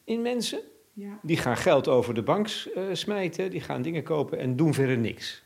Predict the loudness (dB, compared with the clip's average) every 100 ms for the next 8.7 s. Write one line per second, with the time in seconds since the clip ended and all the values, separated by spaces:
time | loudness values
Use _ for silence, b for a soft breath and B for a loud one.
0 | _ _ -2 0 0 0 0 0 -4 -6
1 | -16 -20 _ _ _ -6 -4 -4 -6 -6
2 | -8 B B B B -8 -10 B _ -10
3 | -8 -8 -12 -18 _ _ _ _ _ _
4 | _ _ _ -18 -12 -8 -8 -8 -12 -14
5 | -16 -16 -14 -12 -4 -2 -2 -4 -6 -8
6 | -8 -8 -6 -6 -4 -4 -6 -8 -10 -12
7 | -10 -8 -8 -12 -16 -20 b b b b
8 | b _ _ _ -4 0 0